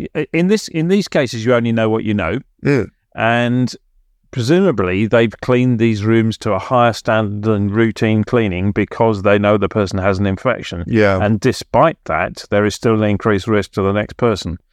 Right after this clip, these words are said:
Speaker 2: Yeah.
Speaker 1: And there's plenty of people going through healthcare systems all over the world without routine screening. You don't know what people are carrying. You know,
Speaker 2: Mm.
Speaker 1: there's been sampling done in London of drains where they found,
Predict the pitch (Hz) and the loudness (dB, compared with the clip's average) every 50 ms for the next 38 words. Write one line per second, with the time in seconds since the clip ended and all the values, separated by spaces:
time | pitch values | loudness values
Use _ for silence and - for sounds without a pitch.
0 | _ - 110 113 107 101 98 107 117 117 110 104 - - - 131 135 156 185 196 | _ -4 0 2 2 4 4 2 2 0 -2 -4 -6 -6 -2 0 2 2 2 2
1 | 196 - 175 147 - 139 117 98 110 101 95 110 104 101 95 - - 101 92 98 | 2 2 2 2 2 0 -2 0 -2 -2 0 2 2 2 0 -2 -4 -2 0 0
2 | 110 110 101 - - 104 92 - - 104 - - 104 95 90 117 120 131 139 147 | 0 0 0 0 0 -2 0 0 -2 -6 -6 -4 -6 -2 0 0 2 2 2 2
3 | 143 139 127 123 113 117 104 92 85 87 90 107 104 - _ _ _ _ _ _ | 0 0 0 0 2 2 2 0 0 -4 -4 -6 -8 -10 _ _ _ _ _ _
4 | _ _ _ _ _ _ - 110 117 110 113 135 151 151 - - _ _ _ _ | _ _ _ _ _ _ -4 0 2 4 4 4 4 2 0 -4 _ _ _ _
5 | _ _ _ _ _ _ _ _ _ - 117 110 107 - - 110 107 104 - - | _ _ _ _ _ _ _ _ _ -4 -2 -2 -2 0 2 2 2 0 0 0
6 | - 127 117 104 101 98 98 107 117 113 101 117 104 107 98 95 95 98 95 101 | 0 2 2 2 2 0 2 2 2 2 2 2 0 0 0 -2 -2 -2 -2 -4
7 | 95 - 107 98 90 - 92 92 - 143 143 151 156 156 156 160 156 156 160 156 | -4 -4 -4 -4 -2 -2 -4 -2 0 0 0 2 2 2 0 0 0 0 -2 -4
8 | - - 127 110 98 95 98 104 104 98 98 104 104 92 - - 95 98 98 98 | -4 -4 -2 -2 0 2 2 4 4 4 4 2 2 0 -2 -4 -2 -2 -2 -4
9 | - - - 104 95 104 92 - 101 92 92 98 - 95 95 101 101 101 101 104 | -4 -4 -2 0 0 0 0 -2 -2 -2 0 0 0 0 2 2 2 2 2 2
10 | 107 104 101 101 95 98 101 92 113 98 82 - - 113 104 101 107 101 95 98 | 2 2 2 0 0 0 0 0 0 -2 -2 -2 0 2 2 2 2 2 -2 -4
11 | 95 - - 117 104 101 98 95 95 - - 110 101 95 95 95 98 95 - | -6 -6 -6 -4 -2 0 0 0 -2 -2 -2 -2 0 0 0 -2 -4 -6 -8